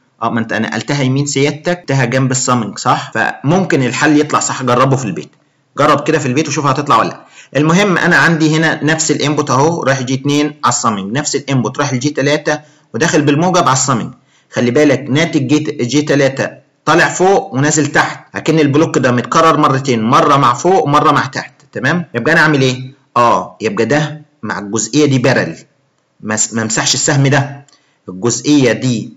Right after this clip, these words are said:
مع دي بارل، تمام؟ يبقى اجمع الاتنين، هتبقى جي اتنين زائد جي تلاتة، لان كل واحده فيهم موجبه على السامنج point. ركز معايا كده، انا قلت لك البلوك ده متكرر، يبقى متكرر مره مع فوق ومره مع تحت، فعشان كده في المره اللي مع تحت سبته زي ما هو،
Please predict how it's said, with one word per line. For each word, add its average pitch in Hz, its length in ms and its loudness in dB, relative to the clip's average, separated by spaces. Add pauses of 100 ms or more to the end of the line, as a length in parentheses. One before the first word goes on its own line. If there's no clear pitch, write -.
مع 92 320 -4
دي 143 320 0
بارل، 117 560 0
تمام؟ 143 280 -2
يبقى 117 220 -2
اجمع 139 220 0
الاتنين، 123 500 -2 (300)
هتبقى 117 400 -2
جي 147 360 -2
اتنين 160 260 0
زائد 113 240 0
جي 139 100 -2
تلاتة، 127 360 -2
لان 110 180 -2
كل 139 160 -2
واحده 135 260 0
فيهم 139 240 -2
موجبه 120 320 0
على 82 80 -2
السامنج 120 360 -2
point. 92 180 -8 (720)
ركز 156 260 0
معايا 135 140 0
كده، 135 200 -2
انا 117 100 -2
قلت 120 180 -2
لك 156 180 0
البلوك 156 320 2
ده 156 100 4
متكرر، 139 540 0 (280)
يبقى 107 180 -4
متكرر 117 520 0
مره 143 280 2
مع 131 160 2
فوق 185 360 2
ومره 151 260 2
مع 143 120 0
تحت، 120 260 -6 (100)
فعشان 101 320 -4
كده 147 240 2
في 139 140 -4
المره 143 300 2
اللي 151 120 2
مع 127 100 -2
تحت - 260 -10
سبته 151 320 -2
زي 151 200 2
ما 147 120 0
هو، 139 280 2